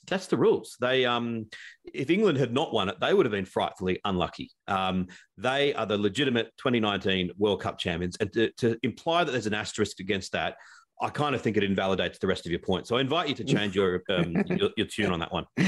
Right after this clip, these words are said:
Speaker 2: So, so they scra-, they, they were luckily awarded the twenty nineteen World Cup, but it's, it's not a dominant performance. It's not like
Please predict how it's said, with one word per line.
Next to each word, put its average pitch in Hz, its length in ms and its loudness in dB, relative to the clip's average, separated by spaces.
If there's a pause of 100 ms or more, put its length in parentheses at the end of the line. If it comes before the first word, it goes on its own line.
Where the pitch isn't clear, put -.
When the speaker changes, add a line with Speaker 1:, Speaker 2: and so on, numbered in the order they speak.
(160)
Speaker 2:
So, 185 320 0
so 160 280 2 (200)
they 160 80 0
scra-, 190 520 0
they, 180 180 2
they 175 380 -4
were 175 120 4
luckily 196 580 4
awarded 127 480 2
the 104 60 0
twenty 120 320 2
nineteen 107 480 0
World 92 200 0
Cup, 90 280 -2
but 170 160 0
it's, 240 200 0
it's 233 180 0
not 320 140 4
a 277 120 2
dominant 151 560 0
performance. 123 640 0
It's 143 100 -6
not 202 140 4
like 185 240 0